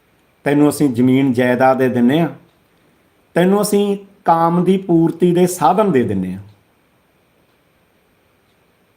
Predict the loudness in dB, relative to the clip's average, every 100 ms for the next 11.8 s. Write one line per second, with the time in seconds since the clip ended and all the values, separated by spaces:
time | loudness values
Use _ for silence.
0 | _ _ _ _ -4 -2 -8 -18 _ _
1 | -14 -4 -2 0 0 -2 -4 -6 -6 -4
2 | -4 -2 -2 -4 -8 -10 -8 -8 -8 -10
3 | -12 -10 -12 -10 -8 -6 -4 -2 0 0
4 | -2 -8 _ _ _ -2 0 0 -2 -2
5 | -2 -2 -2 -2 -4 -12 _ _ _ _
6 | _ -20 -20 _ _ _ _ 2 2 2
7 | 2 0 0 0 0 0 0 2 2 -2
8 | -4 -4 -2 -4 -8 _ _ _ -2 0
9 | 0 -2 -2 -2 -2 -6 -4 -4 -2 0
10 | 0 -2 -2 -4 -4 -6 -6 -6 -4 -4
11 | -4 -10 _ _ _ -4 -4